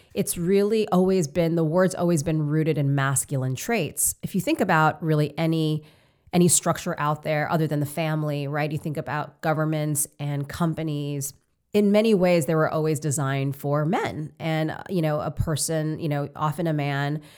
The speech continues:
uh, or, or, or someone, someone with a child rearing and, like, domestic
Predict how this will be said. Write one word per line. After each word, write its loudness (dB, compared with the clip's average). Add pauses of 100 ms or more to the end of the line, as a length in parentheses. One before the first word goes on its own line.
(320)
uh, 2
or, -2
or, 2
or 0
someone, 0
someone 0
with 0
a -4
child -2
rearing 0
and, -2
like, -4
domestic -2